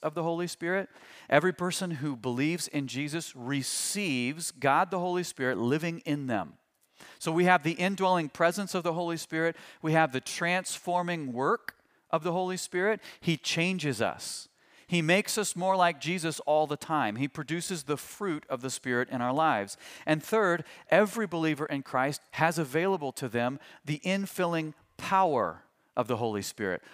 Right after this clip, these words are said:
Luke calls that the baptism of the Holy Spirit at the beginning of Acts. And that's when the Holy Spirit comes on a believer in Christ with supernatural power to enable them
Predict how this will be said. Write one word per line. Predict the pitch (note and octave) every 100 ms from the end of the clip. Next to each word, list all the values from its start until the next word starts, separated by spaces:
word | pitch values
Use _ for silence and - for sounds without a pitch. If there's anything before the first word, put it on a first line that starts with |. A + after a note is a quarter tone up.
| -
Luke | C#3+ G3 -
calls | F#3 F3 -
that | D#3 D3+
the | C#3+ B2+ -
baptism | B2 D#3 D#3 - C#3 A#2 G#2+ G2
of | A#2+
the | A#2
Holy | A2+ G#2+
Spirit | G2+ - A2+ B2
at | -
the | G#2+
beginning | A#2 A#2+ B2+ B2 -
of | A#2 G#2+ G#2 - C#3+
Acts. | A#2+ F#2 - - - - - -
And | D3+
that's | E3 G#3+ -
when | G#3+
the | F#3
Holy | F3+ F#3+ F#3+
Spirit | - F3+ D#3+ -
comes | E3+ G3+ A3+ -
on | F3 F#3+ G#3 D#3+
a |
believer | C#3 D3 D3 F3 G3+
in | F#3+
Christ | - C#3+ D3 D3+
with | C3+ C3
supernatural | - G#3 G#3+ G3 F#3+ - D#3
power | - F#3 F3+ C3 C3 - - -
to | D#3+
enable | D#3 E3 G3 G#3+
them | D3+ C3 C3+